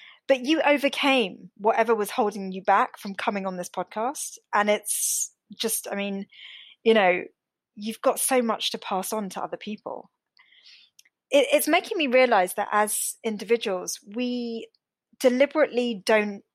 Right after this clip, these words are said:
give to the world because we think it's not good enough. And it's more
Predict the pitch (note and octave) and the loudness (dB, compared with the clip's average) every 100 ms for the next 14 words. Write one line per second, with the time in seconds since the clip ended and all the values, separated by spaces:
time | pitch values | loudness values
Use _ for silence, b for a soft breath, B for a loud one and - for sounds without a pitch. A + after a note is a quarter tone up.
0 | _ F3 - A#3 A3+ - - F#3 E3+ G3 | _ -20 0 4 4 2 -14 -12 -2 2
1 | F#3+ E3 E3 - - F#3 G3+ - G3+ A3 | 4 2 -2 -12 -14 -10 -10 -8 -8 -8
2 | - F#3+ - F3+ F3 G3 - - - - | -8 -10 -8 -6 -2 -2 -4 -8 -20 -20
3 | _ _ _ _ _ _ _ A3 A3 A3+ | _ _ _ _ _ _ _ 0 0 0
4 | G#3 G3+ | -2 2